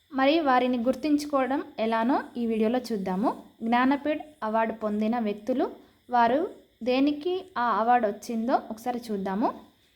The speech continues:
జ్ఞానపీఠ్ అవార్డు అంటే సాహిత్యంలో ఇచ్చే పురస్కారం కదా, దీనికి ఒక చిన్న కోడ్ ఉందండి. ముగ్గురే వ్యక్తులు మాత్రం పొందారు కదా తెలుగులో.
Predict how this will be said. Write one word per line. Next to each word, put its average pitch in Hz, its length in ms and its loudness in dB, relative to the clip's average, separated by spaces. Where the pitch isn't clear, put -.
జ్ఞానపీఠ్ 320 680 2
అవార్డు 240 280 4
అంటే 240 180 0
సాహిత్యంలో 247 580 -2
ఇచ్చే 233 220 -6
పురస్కారం 226 560 0
కదా, 269 240 2
దీనికి 302 380 0
ఒక 277 260 0
చిన్న 254 180 0
కోడ్ 233 300 2
ఉందండి. 208 520 -2
ముగ్గురే 247 280 4
వ్యక్తులు 262 400 -2
మాత్రం 240 260 0
పొందారు 233 380 0
కదా 233 140 4
తెలుగులో. 233 460 2